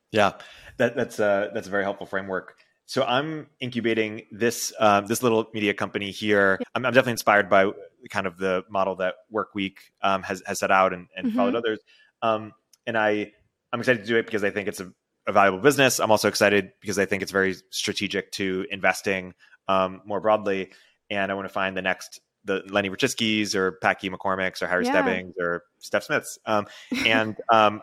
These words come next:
Speaker 1: I'm, I'm curious how, how you would recommend thinking, like, I could either, like, go all in on podcasts and, and
Speaker 2: Mm-hmm.
Speaker 1: build a podcast network, although I'm curious, like, what is the prize there? H-, how do you compare, like, a podcast network versus the newsletter network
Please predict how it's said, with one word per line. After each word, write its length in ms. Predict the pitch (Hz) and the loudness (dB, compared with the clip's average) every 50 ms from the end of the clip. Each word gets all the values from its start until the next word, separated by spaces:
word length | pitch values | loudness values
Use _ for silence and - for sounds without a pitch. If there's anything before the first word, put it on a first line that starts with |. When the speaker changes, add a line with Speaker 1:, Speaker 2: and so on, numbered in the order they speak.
| - | -2
Speaker 1:
I'm, 400 | - 117 113 110 110 107 107 104 - _ _ _ _ _ _ _ _ _ _ | 2 2 2 2 0 -4 -8 -10 -14 _ _ _ _ _ _ _ _ _ _
I'm 80 | - 123 | -6 -2
curious 200 | 120 185 202 196 | 0 0 0 0
how, 120 | 156 - - | 0 -2 0
how 140 | - 147 151 | 2 2 2
you 160 | 143 139 131 | 2 2 0
would 140 | 131 120 117 | 0 0 0
recommend 340 | 120 - 131 120 117 113 | -2 -2 -2 -4 -4 -4
thinking, 320 | - 113 101 113 110 107 90 - - | -6 -8 -8 -8 -10 -10 -12 -6 -2
like, 200 | 117 110 - - - _ _ _ _ _ _ _ _ _ _ _ _ _ _ 131 | -2 -2 -2 -4 -10 _ _ _ _ _ _ _ _ _ _ _ _ _ _ 0
I 60 | 123 | 0
could 100 | 120 123 | 2 2
either, 300 | 127 120 117 110 110 - - | 2 2 2 0 -2 -6 -6
like, 160 | 117 107 92 | -4 -4 0
go 140 | - 117 110 | 2 4 6
all 180 | 110 123 135 135 | 6 8 6 6
in 100 | 135 135 | 4 2
on 100 | 135 123 | 0 2
podcasts 720 | 123 120 113 110 - 117 110 110 117 117 - - - - - _ - | 4 4 4 4 4 4 4 4 4 2 -2 -8 -10 -14 -10 _ -2
and, 120 | 120 117 - | 0 0 0
and 160 | 113 277 240 | -2 -2 -4
Speaker 2:
Mm-hmm. 280 | 214 247 233 220 226 262 | -4 -6 -6 -6 -4 -2
Speaker 1:
build 160 | 110 107 - | -2 0 0
a 80 | 113 | 0
podcast 260 | 107 104 - 107 - - | 0 2 2 0 0 0
network, 280 | 107 104 104 104 - | 0 0 0 0 0
although 160 | 107 95 101 | -2 -2 -4
I'm 80 | 98 101 | -4 -4
curious, 320 | - - 113 107 104 - | -4 -2 -2 -2 -2 -2
like, 80 | 104 87 | -6 -4
what 140 | - 104 101 | -2 -2 -2
is 80 | 98 92 | -2 -2
the 80 | - | -6
prize 400 | 95 - - 104 98 98 101 95 | -8 -2 2 4 4 4 4 2
there? 300 | - 104 98 98 98 98 - | 0 0 2 2 2 0 -2
H-, 80 | - 123 - | -4 -6 -2
how 100 | 127 131 | 0 0
do 60 | 139 | 0
you 80 | 139 | 0
compare, 260 | - 117 - 123 117 110 | -2 -2 0 2 2 2
like, 140 | 107 104 | 2 0
a 40 | 110 | -2
podcast 440 | - - 104 101 - 107 101 98 - | -2 0 0 0 2 0 -2 -2 -2
network 300 | 107 90 101 98 90 - | -2 -2 0 -2 -2 -2
versus 200 | 104 98 92 - | -2 -4 -4 -4
the 60 | 95 | -8
newsletter 400 | 95 98 98 95 101 98 95 95 | -8 -8 -4 -2 0 0 0 0
network 460 | 92 95 - - 95 95 92 - - | 0 -2 -4 -2 -2 0 -2 -2 -4